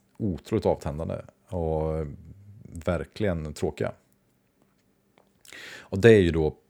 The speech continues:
tycker jag, den starkaste poängen varför man inte skulle spela på det sättet. Sen om, eh, som vanligt med en metaregel, om alla tycker att det är roligt att vara med på det, så är det klart man ska spela på det sättet. Ehm,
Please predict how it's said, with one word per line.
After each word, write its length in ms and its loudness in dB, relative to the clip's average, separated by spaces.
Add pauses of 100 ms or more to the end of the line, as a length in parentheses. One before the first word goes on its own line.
(720)
tycker 220 2
jag, 60 6
den 60 -2
starkaste 360 -4
poängen 200 0
varför 240 -6
man 100 -2
inte 160 -2
skulle 160 -6
spela 160 -6
på 100 -10
det 60 -10
sättet. 380 -16 (500)
Sen 320 2
om, 220 2
eh, 120 2
som 160 -2
vanligt 240 0
med 100 -2
en 220 -2
metaregel, 340 -2
om 80 -4
alla 160 -4
tycker 220 -4
att 80 -2
det 60 -4
är 40 -4
roligt 300 -6
att 80 -4
vara 120 -2
med 140 -4
på 60 -4
det, 200 0
så 280 -6
är 40 0
det 80 -2
klart 240 -8
man 60 -12
ska 120 -18
spela 220 -6
på 100 -10
det 100 -6
sättet. 460 -12 (100)
Ehm, 600 -8